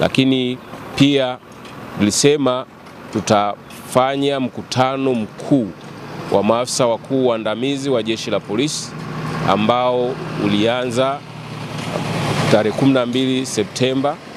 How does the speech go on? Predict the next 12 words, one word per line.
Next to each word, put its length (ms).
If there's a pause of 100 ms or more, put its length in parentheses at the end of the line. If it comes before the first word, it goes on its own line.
(400)
hadi 320
tarehe 280
kumi 140
na 100
tano, 480 (300)
yani 280
jana, 520 (580)
eh, 140
Septemba 680 (120)
ishirini 580 (240)
ishirini 540
na 240